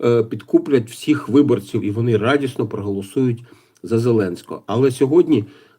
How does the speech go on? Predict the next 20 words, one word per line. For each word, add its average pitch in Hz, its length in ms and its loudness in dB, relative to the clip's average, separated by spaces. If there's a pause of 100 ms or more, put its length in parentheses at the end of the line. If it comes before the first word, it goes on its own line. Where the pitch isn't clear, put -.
е, 107 340 0
це 135 100 -2
виходить 143 400 2
зовсім 147 380 2
не 165 100 2
так, - 320 -6
тому 117 220 -2
що 117 240 -4 (180)
сьогодні 151 420 4
сімдесят 123 380 0
чотири 143 300 -2
відсотки 139 460 -4
українців 139 540 -2
вважають, 123 360 -2
що 110 120 -6
корупція 123 600 -2 (440)
за 113 160 -2
останні 123 400 0
роки 107 280 0
зросла. 104 600 -4